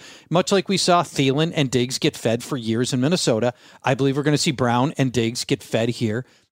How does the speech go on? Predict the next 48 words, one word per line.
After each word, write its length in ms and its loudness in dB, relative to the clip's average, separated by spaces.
and 320 2
that 220 0
Diggs 260 0
is 100 -6
gonna 180 0
take 380 0
number 380 2
one 220 2
coverage 420 0
away 320 2
from 180 2
John 240 2
Brown, 400 -4
double 280 4
coverage 320 2
away 160 2
from 160 -6
John 200 2
Brown, 320 0
and 160 0
I 40 2
think 200 -2
he's 140 0
gonna 160 2
hit 160 2
more 240 2
of 60 0
these 140 -2
deep 260 0
balls 420 0
than 80 4
he 80 2
did 180 2
before. 460 2
Diggs 240 2
also 240 2
a 40 0
good 200 0
deep 160 -4
ball 180 0
receiver, 340 -4
did 140 0
it 80 0
with 100 -12
Kirk 240 -4
all 120 -2
the 80 -12
time. 260 -2